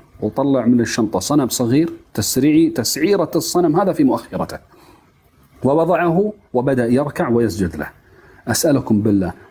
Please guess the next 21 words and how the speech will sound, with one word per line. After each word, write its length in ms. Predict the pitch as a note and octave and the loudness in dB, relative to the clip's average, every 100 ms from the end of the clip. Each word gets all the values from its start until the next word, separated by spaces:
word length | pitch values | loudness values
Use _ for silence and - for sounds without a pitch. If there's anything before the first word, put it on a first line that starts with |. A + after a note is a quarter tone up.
| - | -6
هل 300 | - D#3 D#3+ | 0 2 2
نفعه 520 | C3+ C#3 C3+ B2 B2 | 0 -2 0 0 0
عقله؟ 320 | B2+ C#3 C3 - _ _ _ - | 0 -4 -4 -14 _ _ _ -2
لا 220 | B2+ G#2+ | 0 0
والله 320 | G2 G2+ G#2 | 0 2 2
ما 140 | A#2+ F3 | 2 2
نفعه 460 | G2+ A2+ F#2 F2+ | 0 -2 -2 -2
عقله. 280 | E2+ - - - _ _ _ _ _ - _ _ - - - - - - _ _ - _ _ _ _ _ _ _ - | -4 -8 -12 -16 _ _ _ _ _ -20 _ _ -20 -20 -20 -20 -20 -20 _ _ -20 _ _ _ _ _ _ _ -4
هل 200 | C#3 D#3+ | 2 2
نفعه 420 | D3+ D3+ B2 B2 | 2 0 2 2
علمه 280 | C#3 C#3+ C3 | 4 4 2
بالذرة؟ 640 | C3+ A#2+ C3 B2+ B2+ B2+ _ A#2+ | 0 0 -2 0 -2 -4 _ 0
لا 120 | B2 | 2
والله 300 | G#2+ G#2 G2 | 2 2 2
ما 140 | F#3 | 2
عرفه. 380 | C#3 A2 - E2 - - - | 2 0 -2 -8 -12 -20 -6
لذلك 340 | A#2+ D#3+ E3+ E3+ | 0 2 2 2
لا 120 | G#3 | 2
تظن 520 | D#3+ D3 D#3+ B2+ D3+ - _ - - _ | 2 2 2 2 0 -4 _ -20 -20 _
أن 220 | D3 D#3 | 2 4
الدكتور 720 | D3 C3+ E3 - F3 G3 G3 | 4 2 -2 0 0 2 0